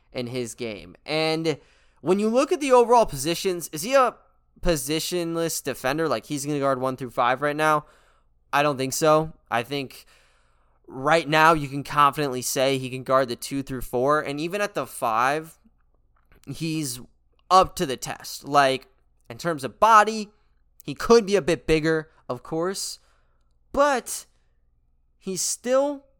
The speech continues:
done a good job in terms of staying physical on those bigs. I think two through four is what you're kinda picking up on right now. In three positions,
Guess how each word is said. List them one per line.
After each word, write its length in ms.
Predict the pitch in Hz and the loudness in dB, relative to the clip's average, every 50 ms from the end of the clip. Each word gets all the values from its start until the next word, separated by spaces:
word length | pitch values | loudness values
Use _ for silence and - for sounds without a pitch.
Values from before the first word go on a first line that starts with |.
| _ | _
done 200 | _ 190 208 214 | _ -2 0 0
a 60 | 190 175 | -2 -4
good 280 | 143 165 170 160 143 | -4 -4 -6 -6 -6
job 460 | 123 135 151 147 147 147 143 147 139 | -4 -2 2 2 4 4 4 2 0
in 140 | 123 127 131 | -2 -8 -12
terms 400 | - - 151 147 143 139 123 127 | -8 -8 -6 -6 -6 -6 -6 -2
of 280 | 135 135 135 131 123 - - | -2 0 0 0 -4 -8 -14
staying 380 | - - - - 160 156 143 127 | -14 -12 -8 -8 -8 -8 -8 -10
physical 640 | - - 147 131 110 113 104 - 101 92 69 - _ - | -8 -6 -6 -6 -6 -8 -12 -12 -12 -12 -14 -14 _ -8
on 180 | - 113 110 | -6 -6 -6
those 220 | 107 104 104 - - | -6 -8 -10 -12 -12
bigs. 320 | - 104 82 104 104 - | -12 -14 -14 -12 -8 -6
I 80 | 127 135 | -4 -4
think 180 | 160 165 156 | -4 -4 -6
two 220 | - - 180 175 151 | -10 -10 -10 -10 -8
through 160 | - 156 135 | -10 -12 -12
four 500 | - - - 143 139 135 131 127 123 - _ _ _ _ _ _ | -12 -8 -6 -4 -2 -2 -2 -4 -6 -10 _ _ _ _ _ _
is 200 | - 143 135 120 | -6 -6 -6 -4
what 360 | 127 139 139 131 - - - | -4 -4 -4 -4 -4 -8 -8
you're 440 | 139 131 127 123 120 117 113 113 - _ | -6 -4 -4 -4 -4 -6 -8 -12 -16 _
kinda 520 | - - 185 175 165 151 143 127 117 110 - _ _ _ _ - | -6 2 4 4 4 4 4 2 0 0 -4 _ _ _ _ 6
picking 320 | - 185 - - 151 139 | 6 6 4 0 0 2
up 200 | 135 127 - - | 2 2 2 2
on 200 | 123 117 117 117 | 2 2 2 0
right 200 | 117 117 113 - | -2 -4 -4 -2
now. 220 | 123 123 117 120 | 0 2 2 2
In 80 | 120 127 | 2 0
three 200 | - - 269 277 | -2 -4 -4 -2
positions, 680 | 226 285 254 214 277 294 - - 339 330 320 311 - - | -2 -2 -2 0 -2 -4 -2 -2 -2 -2 -2 -4 -8 -10